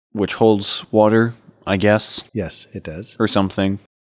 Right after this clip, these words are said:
Speaker 1: I have ten rations. Most likely not, but I do. <laughs>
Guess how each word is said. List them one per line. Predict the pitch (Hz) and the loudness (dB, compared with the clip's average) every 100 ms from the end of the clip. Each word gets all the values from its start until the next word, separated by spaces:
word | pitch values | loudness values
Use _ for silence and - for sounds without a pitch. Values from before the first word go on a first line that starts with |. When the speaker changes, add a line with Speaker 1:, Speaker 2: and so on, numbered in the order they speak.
| _ _ _ _ | _ _ _ _
Speaker 1:
I | 110 | 0
have | 123 120 | 2 2
ten | 151 139 | 2 4
rations. | 170 160 98 90 - - _ 139 | 4 4 0 -2 -4 -8 _ 0
Most | 151 | 4
likely | 165 143 131 | 4 4 2
not, | 113 87 - _ _ _ | 2 0 -6 _ _ _
but | - 104 | 0 2
I | 98 | 2
do. | 80 85 - _ _ _ _ | 0 -4 -12 _ _ _ _
<laughs> | - - | -16 -16